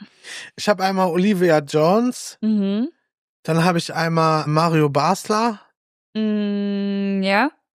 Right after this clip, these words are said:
Speaker 1: Und dann hab ich einmal Frank Thelen.
Speaker 2: Ah, okay. Hm. Gute Frage. Ich glaube, mit Olivia Jones will ich vielleicht einen Dienst machen.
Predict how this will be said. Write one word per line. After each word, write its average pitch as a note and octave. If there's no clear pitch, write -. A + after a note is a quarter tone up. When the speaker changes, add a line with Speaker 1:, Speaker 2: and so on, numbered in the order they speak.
Speaker 1:
Und F3
dann F3+
hab E3+
ich -
einmal D#3
Frank D3+
Thelen. B2+
Speaker 2:
Ah, A3
okay. F3
Hm. D3
Gute G#3
Frage. E3+
Ich G#3+
glaube, F#3+
mit G#3
Olivia A3
Jones A3
will A3
ich -
vielleicht F3
einen E3
Dienst D3+
machen. B3+